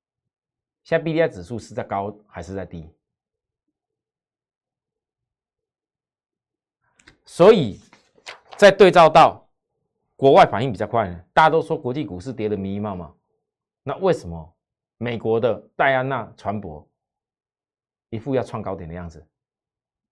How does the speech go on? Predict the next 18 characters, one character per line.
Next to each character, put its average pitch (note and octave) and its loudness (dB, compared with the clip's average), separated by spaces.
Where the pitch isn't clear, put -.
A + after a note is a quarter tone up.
好， - -2
那 B3 4
你 F3 2
就 G#3+ 6
会 A3+ 10
发 G3 4
现 F#3 -2
到 E3+ 4
为 G#3+ 8
什 E3 2
么 C#3 -2
我 B2+ -4
一 F#3+ -4
直 C#3+ -10
跟 E3 0
你 B2 -2
强 A2 -8
调 B2 2